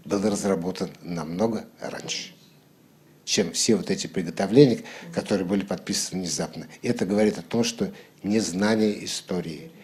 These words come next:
А если бы сказать, если бы сказать, была бы совсем ре-, э, другая реакция, потому что очень часто я вижу моменты и в наших фильмах, то ли из-за экономии денег, то ли из-за чего в военных фильмах,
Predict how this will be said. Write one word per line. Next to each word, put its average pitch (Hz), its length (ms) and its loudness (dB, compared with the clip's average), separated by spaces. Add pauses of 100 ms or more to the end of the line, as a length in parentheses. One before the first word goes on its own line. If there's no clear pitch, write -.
(220)
А 120 180 8
если 123 180 6
бы 104 80 0
сказать, 165 640 10
если 101 220 0
бы 98 60 -6
сказать, - 460 2 (1120)
была 104 260 2
бы 101 80 0
совсем 120 400 2
ре-, 117 220 2 (300)
э, 107 140 -4
другая 123 320 6
реакция, 117 440 4
потому 120 360 2
что 143 220 2
очень 139 340 4
часто 131 440 6
я 117 140 6
вижу 113 300 4
моменты 123 680 4 (440)
и 135 140 6
в 131 100 6
наших 147 340 8
фильмах, 95 540 0 (300)
то 147 160 12
ли 156 120 12
из-за 131 220 10
экономии 131 480 6
денег, 92 560 2 (120)
то 135 140 8
ли 135 100 8
из-за 113 160 2
чего 110 200 2
в 87 40 -4
военных 113 380 8
фильмах, 90 480 -4